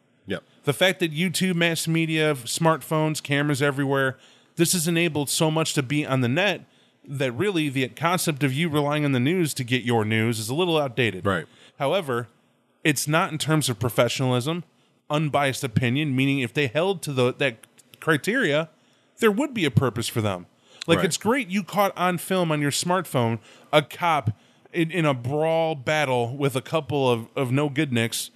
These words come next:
Speaker 2: it seems, in a bad neighborhood, and that, and hopefully in tra-, or un-, <coughs> I hope didn't end in a tragic shooting, but these days it would. And, you know,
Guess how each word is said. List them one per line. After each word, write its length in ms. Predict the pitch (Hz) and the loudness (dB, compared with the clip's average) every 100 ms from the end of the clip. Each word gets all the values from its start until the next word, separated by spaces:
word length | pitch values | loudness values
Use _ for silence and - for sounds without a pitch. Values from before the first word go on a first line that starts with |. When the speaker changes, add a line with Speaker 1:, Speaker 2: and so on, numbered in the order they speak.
| - - | -10 -4
Speaker 2:
it 120 | 131 | -2
seems, 420 | - 131 123 120 | 0 0 2 0
in 60 | 123 | -2
a 60 | |
bad 300 | 110 143 139 | -2 0 0
neighborhood, 560 | 131 147 127 113 101 107 - _ _ _ | 0 -2 0 2 0 -2 -8 _ _ _
and 160 | 135 135 | -4 0
that, 160 | 131 131 | -2 -2
and 180 | 147 143 | -4 -4
hopefully 500 | - 151 160 147 135 | -2 0 0 0 0
in 60 | 117 | 0
tra-, 220 | - 147 | 0 -2
or 240 | - 127 113 - | 0 -2 -2 -2
un-, 200 | 185 185 _ | -4 -4 _
<coughs> 180 | _ - - - - | _ -8 -4 -2 -2
I 120 | 156 | -2
hope 280 | 123 180 160 | 0 0 0
didn't 200 | 180 151 | -2 0
end 180 | 165 170 | 0 0
in 60 | 147 | 0
a 40 | |
tragic 400 | 123 135 120 117 | 0 2 2 0
shooting, 300 | - 127 139 | -2 0 2
but 120 | 117 | 0
these 240 | 104 139 117 | 0 -2 0
days 220 | 135 131 | -2 -2
it 80 | 147 | -2
would. 320 | 135 117 135 - _ _ _ _ | 0 0 -2 -10 _ _ _ _
And, 420 | 139 127 127 120 113 _ _ | -4 0 2 0 -4 _ _
you 100 | 139 | 0
know, 240 | 131 117 | 2 2